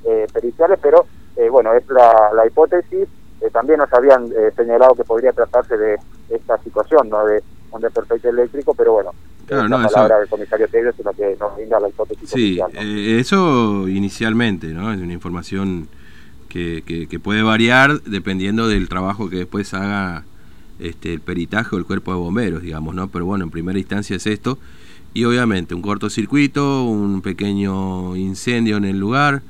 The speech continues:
Speaker 2: este, bueno, la alta combustibilidad del material que estaba ahí explica la dimensión de lo que ha sido este incendio, que claro,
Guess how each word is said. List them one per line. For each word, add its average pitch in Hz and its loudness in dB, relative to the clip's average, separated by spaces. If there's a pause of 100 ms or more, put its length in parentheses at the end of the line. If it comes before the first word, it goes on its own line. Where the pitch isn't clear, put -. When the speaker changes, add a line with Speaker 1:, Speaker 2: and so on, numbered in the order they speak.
(540)
Speaker 2:
este, 87 -6 (200)
bueno, - -10 (100)
la 92 -6
alta 113 -2
combustibilidad 98 -2
del 107 -2
material 98 -4
que 101 -6
estaba 101 -4
ahí 104 -2 (440)
explica 113 -2
la 101 -2
dimensión 104 0
de 123 0
lo 95 -2
que 98 -4
ha 101 -2
sido 107 -4
este 101 -8
incendio, 107 -2 (440)
que - -10
claro, 139 2